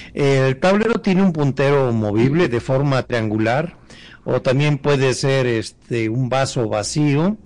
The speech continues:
puede ser un puntero en forma de corazón en medio del tablero del juego. Todos los jugadores ponen sus dedos índices sobre el triángulo o sobre el puntero.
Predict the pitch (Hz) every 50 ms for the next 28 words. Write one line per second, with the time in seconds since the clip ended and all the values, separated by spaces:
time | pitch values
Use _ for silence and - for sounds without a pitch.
0 | - - - - - - - 160 156 151 135 135 156 143 139 131 135 135 135 135
1 | 131 127 123 120 117 117 113 110 110 104 110 - - - - - - - - -
2 | _ - - _ _ - 139 143 135 131 156 151 147 143 127 - 143 139 135 131
3 | 123 110 110 - - 120 117 123 131 123 - 165 156 147 147 175 208 - - _
4 | _ _ _ _ - - - - - 151 143 143 151 151 160 151 139 135 127 117
5 | - 131 123 117 113 123 123 127 120 127 131 127 - 170 190 196 156 107 - -
6 | - - - - - - - _ - 151 147 147 151 147 147 139 135 131 - -
7 | - 127 117 117 117 127 160 165 151 165 180 - - - - 127 117 117 113 110
8 | - - 117 104 98 113 107 110 104 101 - - - - 151 143 135 117 127 107
9 | - 147 156 151 143 - - 110 101 107 110 104 101 - 170 175 156 135 123 135
10 | 143 175 214 220 - - - - - - - - 110 - 110 101 104 107 101 -
11 | 127 127 127 - 196 196 151 143 180 208 220